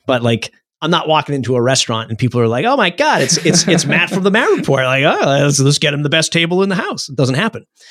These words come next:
That said, I launched a local podcast, and episode one I put out,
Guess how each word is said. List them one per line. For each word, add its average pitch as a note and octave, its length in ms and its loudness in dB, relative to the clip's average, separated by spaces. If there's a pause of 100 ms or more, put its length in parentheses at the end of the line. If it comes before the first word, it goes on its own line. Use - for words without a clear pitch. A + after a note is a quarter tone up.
(400)
That E3 280 -4
said, A#2 360 -4 (280)
I C3+ 60 -10
launched D3 520 -6 (140)
a B2+ 140 0
local D#3 360 0
podcast, A#2 760 -6 (200)
and C3 560 -6 (240)
episode G3+ 380 0
one C#3 320 0
I A#2+ 80 -4
put A#2+ 240 -2
out, A2+ 220 -6